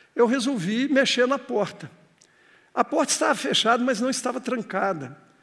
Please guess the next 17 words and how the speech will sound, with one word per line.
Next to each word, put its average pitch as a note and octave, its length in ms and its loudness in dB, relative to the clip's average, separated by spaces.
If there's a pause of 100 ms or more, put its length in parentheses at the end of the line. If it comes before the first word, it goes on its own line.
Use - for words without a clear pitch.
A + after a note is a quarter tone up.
(240)
Então A3 300 0
eu A3+ 140 6
abri B3+ 300 -2
a C4+ 80 -4
porta G#3 380 -2
e C4 40 2
a C4+ 80 -2
chave F#3 680 0 (100)
estava F3+ 380 -2
do F3+ 100 0
lado F3+ 160 2
de F#3+ 80 -6
dentro. E3 460 -4 (1120)
Aí E4+ 200 2
nós G4 180 0
resolvemos D#4 500 2
entrar, D#4 720 0